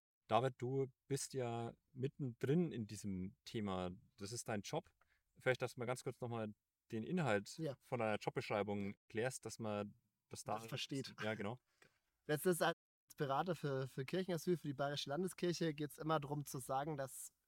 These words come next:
Speaker 2: wir, ähm, Menschen in die Kirche aufnehmen,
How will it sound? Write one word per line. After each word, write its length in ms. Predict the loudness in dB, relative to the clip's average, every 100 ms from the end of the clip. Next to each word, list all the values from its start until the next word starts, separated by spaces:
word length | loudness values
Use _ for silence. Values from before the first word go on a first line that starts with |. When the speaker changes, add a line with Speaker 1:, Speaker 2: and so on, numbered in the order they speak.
| _
Speaker 2:
wir, 400 | -8 0 2 2 0
ähm, 360 | -2 -2 -6 -8
Menschen 360 | -6 -4 -4
in 60 | -6
die 80 | -6
Kirche 340 | -6 -4 -6
aufnehmen, 580 | -8 -6 -2 -2 -4